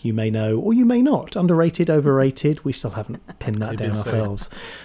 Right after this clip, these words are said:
Speaker 1: Um, but we, uh, release episodes weekly. Uh, uh, you can find that in your podcatcher, uh, uh, by searching for Song by Song Podcast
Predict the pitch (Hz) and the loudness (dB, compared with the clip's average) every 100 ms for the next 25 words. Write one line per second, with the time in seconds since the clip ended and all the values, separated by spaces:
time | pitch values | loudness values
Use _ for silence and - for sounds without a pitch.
0 | - 131 131 147 135 131 131 120 117 - | 0 2 2 0 0 0 2 2 0 -2
1 | 117 110 120 110 107 - - 117 - 110 | -2 -2 0 -2 -2 -6 -6 -8 -6 -4
2 | 107 104 - - 123 131 135 - 127 127 | -4 -4 -8 -10 -2 -2 -2 -2 0 -2
3 | - - 107 104 104 104 - _ _ - | -6 -6 -4 -4 -4 -6 -10 _ _ -12
4 | 104 101 117 104 104 101 104 117 101 98 | -8 -8 -8 -10 -8 -8 -8 -8 -8 -8
5 | - 113 107 - - - 107 101 101 - | -8 -10 -8 -12 -14 -10 -8 -8 -10 -14
6 | 95 95 92 - - - - - 95 95 | -12 -10 -12 -14 -20 -20 -20 -18 -14 -12
7 | 95 - 107 - 123 - 104 - 101 - | -14 -12 -10 -6 -8 -6 -8 -8 -8 -6
8 | 113 107 104 - 107 101 - 107 - 113 | -6 -6 -6 -6 -8 -8 -10 -10 -6 -6
9 | 110 - - | -6 -10 -16